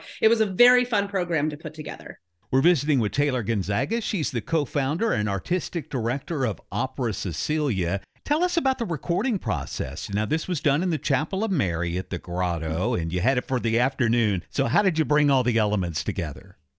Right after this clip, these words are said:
Speaker 1: We got to go in the Chapel of Mary by ourselves. We had the doors closed so that we were completely isolated with the acoustics.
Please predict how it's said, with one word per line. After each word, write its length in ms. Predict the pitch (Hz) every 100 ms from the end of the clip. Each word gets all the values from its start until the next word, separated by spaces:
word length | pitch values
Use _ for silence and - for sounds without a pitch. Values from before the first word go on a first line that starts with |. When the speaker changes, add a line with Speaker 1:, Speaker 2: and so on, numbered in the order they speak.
| -
Speaker 1:
We 200 | 208 240
got 220 | 247 233
to 100 | 254
go 160 | 208 208
in 80 | 226
the 80 |
Chapel 400 | 226 226 196 214
of 100 | 202
Mary 320 | 196 185 185 185
by 240 | 170 170
ourselves. 840 | 165 170 - 196 208 208 196 - - 185
We 220 | 185 190
had 560 | 180 170 165 165 185 -
the 180 | 170
doors 360 | 175 185 196 196
closed 640 | - 190 170 185 233 - -
so 340 | 180 - 180 175
that 220 | 170 160
we 100 | 180
were 140 | 180
completely 880 | 180 180 - 220 - 190 180 170 180 - - -
isolated 720 | 185 202 - 214 202 196 185
with 120 | 180 175
the 120 | 175
acoustics. 760 | 175 208 196 - 233 - -